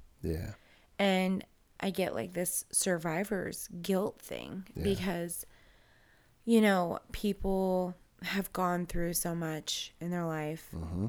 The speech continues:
Speaker 2: and it's like, what makes, what makes me a person that can help somebody else?
Speaker 1: Yeah.
Speaker 2: You know? Um, because, I mean, really,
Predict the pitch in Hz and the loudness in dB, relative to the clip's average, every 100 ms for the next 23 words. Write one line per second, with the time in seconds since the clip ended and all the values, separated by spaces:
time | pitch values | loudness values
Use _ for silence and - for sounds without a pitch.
0 | 127 180 175 170 170 170 165 - _ _ | -2 -4 -2 0 0 -2 -6 -12 _ _
1 | _ _ _ _ _ _ _ _ _ _ | _ _ _ _ _ _ _ _ _ _
2 | 185 180 175 165 175 - 165 160 151 - | -4 0 0 2 0 0 0 -2 -4 -6
3 | - - - - 202 190 196 185 - 170 | -8 -10 -20 0 4 4 2 -2 -6 -4
4 | 175 175 170 - 165 - 156 143 - 160 | 0 0 2 0 0 -2 -6 -6 -6 -6
5 | 156 135 - 143 67 60 50 50 - - | -6 -6 -6 -4 -4 -4 -6 -6 -10 -16
6 | - 85 76 - - 180 143 165 - - | -6 -4 -4 -6 -4 -2 0 -2 -8 -16
7 | - - - - - 185 160 85 190 - | -20 -20 -20 -20 -2 0 2 -2 -8 -12
8 | _ 208 220 220 185 - - - _ _ | _ 2 4 4 2 -12 -20 -20 _ _
9 | - 220 202 180 220 269 - - 226 | 0 2 2 0 0 0 -2 -4 -8